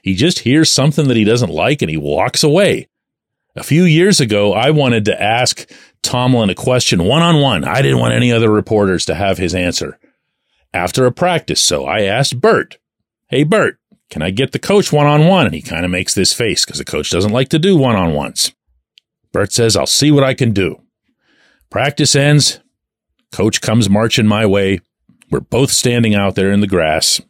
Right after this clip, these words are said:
no one else around us. And I begin to ask this question about Hines Ward's usage in his final season, when you might remember he wasn't getting the football at all, and it was pretty clear he was done.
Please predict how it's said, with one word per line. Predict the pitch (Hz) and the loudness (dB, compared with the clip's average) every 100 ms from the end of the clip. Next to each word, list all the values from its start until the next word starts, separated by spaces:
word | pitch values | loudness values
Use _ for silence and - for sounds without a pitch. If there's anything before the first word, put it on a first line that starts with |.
| - | -2
no | 107 | 2
one | 143 139 | 2 2
else | 131 - | 2 0
around | 127 95 80 73 | 0 0 0 0
us. | 76 - - _ - - _ | 0 -2 -6 _ -20 -20 _
And | 73 | -6
I | 73 | -6
begin | - 85 123 143 | -6 -4 0 2
to | - | 2
ask | 98 107 - | 0 -2 -2
this | 107 - | -4 -2
question | - 92 - 95 | -2 -2 0 -2
about | 78 76 - | 0 -2 -4
Hines | 90 98 85 | -2 0 0
Ward's | 80 85 82 76 - - - _ | 0 0 0 -2 -6 -10 -20 _
usage | 101 131 170 - 82 71 - _ _ _ _ 104 | -2 2 2 0 -2 -4 -6 _ _ _ _ -2
in | 101 101 | 0 2
his | 98 92 | 0 -2
final | - 87 92 85 | -2 -2 0 0
season, | - 90 82 73 76 | 0 0 -2 -2 -2
when | 73 78 | -2 0
you | 90 | 0
might | 87 80 | 0 -2
remember | 76 76 67 71 | -2 -2 -4 -4
he | 71 | -4
wasn't | 71 67 71 | -6 -6 -8
getting | - 65 | -8 -10
the | |
football | - 71 - 71 64 64 | -10 -12 -8 -6 -4 -6
at | |
all, | 64 65 62 60 | -6 -6 -6 -8
and | - | -12
it | 64 | -14
was | - | -8
pretty | - 78 | -4 -4
clear | - 64 71 64 | -6 -6 -4 -4
he | 69 | -6
was | 65 - | -8 -6
done. | 65 - | -6 -6